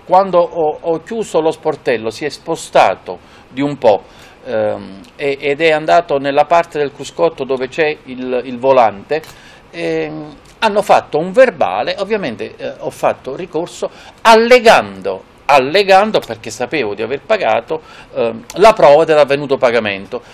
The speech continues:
per cui nel dubbio conservatevi per un ragionevole tempo, io dico di cinque mesi, sei mesi massimo, ehm,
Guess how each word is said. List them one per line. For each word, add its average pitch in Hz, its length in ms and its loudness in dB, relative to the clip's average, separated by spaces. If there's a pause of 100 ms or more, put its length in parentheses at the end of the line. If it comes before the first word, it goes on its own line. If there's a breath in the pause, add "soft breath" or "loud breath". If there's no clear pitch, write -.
(120)
per 180 160 -8
cui 226 240 -4 (360 loud breath)
nel 196 280 -6
dubbio 226 560 -2 (240)
conservatevi 196 800 0
per 160 160 -6
un 165 80 -4
ragionevole 165 640 -2
tempo, 107 500 -4
io 135 180 -6
dico 135 260 -12
di 120 200 -12
cinque 165 440 -8
mesi, 127 340 -8
sei 180 140 -8
mesi 151 260 -10
massimo, 139 540 -6 (280 loud breath)
ehm, 143 680 -4